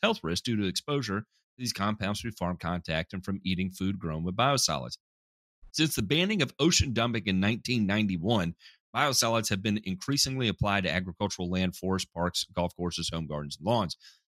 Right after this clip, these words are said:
We know very little about the organic chemical contaminants in biosolids. This information is critical to the development of strategies to understand exposure to potential public health risks.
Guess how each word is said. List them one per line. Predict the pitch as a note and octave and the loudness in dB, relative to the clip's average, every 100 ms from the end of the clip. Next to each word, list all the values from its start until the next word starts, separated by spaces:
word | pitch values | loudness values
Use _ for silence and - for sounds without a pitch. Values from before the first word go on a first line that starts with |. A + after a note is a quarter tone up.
| - | -4
We | D#3+ | 2
know | D#3+ | 2
very | C#3 F3 | 4 2
little | F3+ D#3+ B2+ | 2 2 2
about | A2+ A#2 | 2 2
the | A2 | 2
organic | G#2 G2 A2+ A2 | 2 2 0 0
chemical | G#2+ G#2+ G2 | -2 0 -2
contaminants | F2+ F2 G2+ G2 F2+ - | -4 -4 0 0 0 -2
in | D#2+ | -2
biosolids. | F2 F#2 - C#2 C2 - | 0 2 0 -4 -8 -6
This | G2+ B2+ | -2 0
information | - A#2 A#2 - C3+ C3 | 0 -2 0 0 -4 -6
is | G2+ F2+ | -4 -4
critical | - C3+ B2+ | -6 -8 -8
to | A#2+ | -8
the | G2+ | -6
development | E2+ G2+ A2+ A2 F#2 | -2 0 0 -2 -6
of | |
strategies | - F#2 G2 G#2 A2 | -4 -2 -2 -2 -4
to | - - _ - B2 | -6 -20 _ -10 -6
understand | A#2+ A2+ G2 | -2 -2 -2
exposure | - A2+ G#2 | -4 -4 -4
to | F#2+ | -6
potential | E2 G#2+ G#2 F2+ | -4 -4 -4 -6
public | F#2 F2+ - | -6 -4 -2
health | F#2+ - | -2 -2
risks. | C2+ - | -8 -8